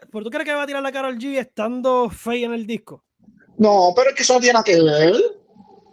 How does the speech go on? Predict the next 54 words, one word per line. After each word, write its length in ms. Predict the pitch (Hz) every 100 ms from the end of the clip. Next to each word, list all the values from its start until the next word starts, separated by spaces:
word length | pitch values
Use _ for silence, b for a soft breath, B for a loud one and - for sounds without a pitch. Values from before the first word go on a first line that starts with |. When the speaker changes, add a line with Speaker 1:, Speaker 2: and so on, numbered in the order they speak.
| _ -
Speaker 2:
Él 140 | 170
tiró 180 | 233 233
la 120 | 220
pullita 480 | 180 170 180 190 160
ahí. 300 | 151 233 294
Como 220 | 196 175
él 80 | 202
dijo, 220 | 233 302
él 100 | 240
se 100 | -
tiró 180 | 233 262
para 140 | 269 262
atrás 180 | 294
y 40 | 285
todo 140 | 190
lo 60 | 202
que 80 | 226
pensó, 440 | 233 214 294 311 _ _ _ _
que 140 | 190
tiene 180 | 175 175
razón, 380 | 226 226 220 277
porque 300 | 247 196 185
si 320 | 175 165 160
hablamos 320 | 156 156 185 214
del 160 | 214
tema 400 | - 208 220 202
de 40 | 196
las 100 | 175
bichotas, 640 | 156 - 196 208 196 190
sabemos 280 | 160 143 170
que 60 | 185
es 40 |
un 60 | 180
tema 220 | 214 196
demasiado 340 | 151 131 139 151
controversial 560 | 156 190 190 220 214 -
para 120 | 151
nosotros 280 | 131 135 165
los 80 | 180
puertorriqueños, 720 | 214 208 214 240 294 214 156 - _ _ _ -
porque 280 | 160 160
la 120 | 156 156
palabra 340 | 151 156 196
bichota 560 | 208 180 262 262 180 156
no 260 | 160 160
es 140 | 208 220
lo 100 | 214
que 100 | 156
ella 120 | 165
quiere 240 | 170 208 220
llevarle, 500 | 208 156 180 190 156
ella 200 | 170 196
se 140 | -
apropió 540 | 220 - 175 156 175